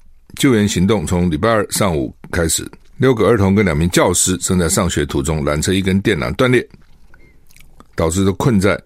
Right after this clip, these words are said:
山谷上方两百七十四公尺的地方。救援行动使用直升机跟滑索，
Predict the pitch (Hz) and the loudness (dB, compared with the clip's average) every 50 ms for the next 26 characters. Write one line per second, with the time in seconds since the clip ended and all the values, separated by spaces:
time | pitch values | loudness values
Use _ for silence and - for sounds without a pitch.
0 | - - - - - - 135 135 135 135 123 - 82 67 - - 110 95 90 82 | -16 -12 -8 -6 -2 0 0 2 2 0 0 -2 -2 -2 -2 0 0 0 0 0
1 | 92 87 90 - - - - - - 90 101 131 131 113 82 69 69 - - - | 0 -2 -2 -4 -8 -14 -12 -4 -2 0 0 0 0 0 0 -2 -2 -2 -2 -2
2 | 120 101 101 98 - - 123 113 92 78 85 87 92 90 85 - - - - - | 0 0 0 0 0 0 -2 -2 -2 0 0 0 2 0 0 -4 -10 -10 -6 -4
3 | - 87 71 78 80 82 92 78 71 73 65 - - - - - - - - - | -2 -2 0 -2 -2 -2 -2 -2 -2 -2 -4 -6 -10 -18 -20 -20 -20 -8 -2 0
4 | 143 135 127 123 101 110 104 113 123 110 92 - - 92 98 95 87 - - 92 | 2 2 2 2 2 2 2 2 4 2 0 0 0 0 2 2 0 0 -2 -2
5 | 95 123 123 127 113 113 120 110 117 113 - - - 69 104 131 - - - - | 0 2 2 2 2 0 0 0 0 0 0 0 0 2 2 2 0 0 -2 -4